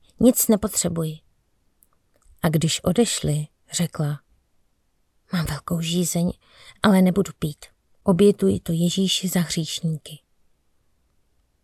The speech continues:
Když mi teta jednoho dne kladla různé otázky, zavolala mě Hyacinta a řekla: „Nechci, abys někomu říkala, že trpím.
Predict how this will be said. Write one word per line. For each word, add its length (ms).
Když 420
mi 140
teta 280
jednoho 500
dne 260
kladla 460
různé 400
otázky, 640
zavolala 540
mě 160
Hyacinta 640
a 140
řekla: 400
„Nechci, 420
abys 300
někomu 380
říkala, 440
že 140
trpím. 560